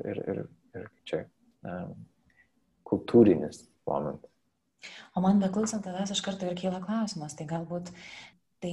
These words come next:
Speaker 2: ir yra puiki galimybė pasitikrinti, tai kaip tenais yra su ta mano savivertė ir galbūt ieškoti būdų, kaip ją pasikelti. Įmanoma tai,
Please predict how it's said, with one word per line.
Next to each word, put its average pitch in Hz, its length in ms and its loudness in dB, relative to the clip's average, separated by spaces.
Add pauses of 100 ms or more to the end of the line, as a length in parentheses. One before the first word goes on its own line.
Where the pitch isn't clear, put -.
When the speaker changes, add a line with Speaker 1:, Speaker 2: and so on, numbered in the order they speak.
Speaker 2:
ir 175 180 -2
yra 185 260 0
puiki 170 480 -4
galimybė 170 680 0
pasitikrinti, 175 960 -4 (140)
tai - 160 -12
kaip 190 240 -6
tenais 170 360 -2
yra 165 180 -2
su 170 160 -4
ta 160 140 -6
mano 170 240 0
savivertė 156 760 -4
ir 180 140 -6
galbūt 160 560 -4 (540)
ieškoti 160 600 0
būdų, 165 320 -4
kaip 160 200 -4
ją 143 160 -2
pasikelti. 156 1000 -6
Įmanoma 247 520 -4
tai, 208 160 0